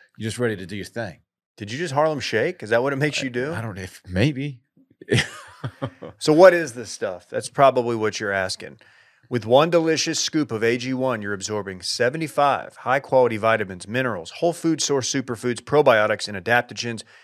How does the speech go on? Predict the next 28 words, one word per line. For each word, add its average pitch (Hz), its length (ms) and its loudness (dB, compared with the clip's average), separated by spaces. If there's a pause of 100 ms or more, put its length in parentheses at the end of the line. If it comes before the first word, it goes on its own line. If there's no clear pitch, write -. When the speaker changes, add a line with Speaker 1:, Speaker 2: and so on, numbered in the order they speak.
(280)
Speaker 2:
to - 80 -14
help 139 200 4
you 139 100 -8
start 127 260 2
your 110 80 -8
day 104 180 -2
right. 127 300 2 (560)
This 160 140 2
special 160 360 6
blend 147 240 2
of 135 80 -4
ingredients 127 500 -2
supports 113 360 -6
your 104 80 -12
gut 139 260 6
health, 139 380 2
your 104 100 -6
nervous 131 420 0
system, 127 360 -6
your 95 140 -10
immune 143 400 -8
system, 131 420 -6
your 95 160 -12 (140)
energy, 175 420 -2
your 120 180 -2
recovery, 123 420 0
focus, 113 380 -2
aging, 110 380 -8